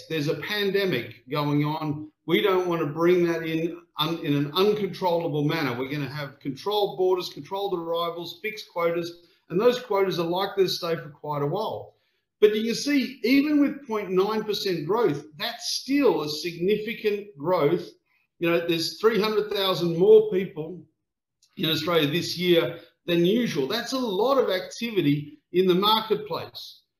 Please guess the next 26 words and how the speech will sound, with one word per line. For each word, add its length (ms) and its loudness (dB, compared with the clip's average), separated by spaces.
So 120 0
you 100 2
can 180 2
see 240 -2
there 580 4
that 280 -6
that's, 640 -2
one 160 -14
second. 460 -12
That, 220 0
that's 220 -2
creating 400 6
a 40 2
lot 380 6
of 380 2
consumer 640 2
demand. 580 2
These 340 2
three 240 0
hundred 300 0
thousand 400 0
people 280 0
need 300 2
somewhere 380 2
to 100 2
live. 300 0